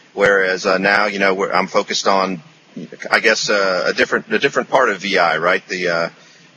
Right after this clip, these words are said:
managing, monitoring, backing up. Um,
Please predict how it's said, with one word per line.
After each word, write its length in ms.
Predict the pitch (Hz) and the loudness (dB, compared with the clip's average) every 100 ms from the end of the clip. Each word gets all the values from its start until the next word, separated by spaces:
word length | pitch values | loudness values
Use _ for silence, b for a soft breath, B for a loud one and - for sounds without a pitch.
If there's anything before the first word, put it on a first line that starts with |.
| - - | -20 -6
managing, 800 | 92 107 110 107 113 110 110 98 | 0 2 2 0 -2 0 -2 0
monitoring, 640 | 92 104 104 110 104 101 | 2 2 0 0 0 0
backing 400 | 95 95 - 101 | 2 2 0 -2
up. 220 | 98 101 - - _ - | 0 -2 -4 -14 _ -10
Um, 440 | 87 85 82 87 | -4 -4 -4 -8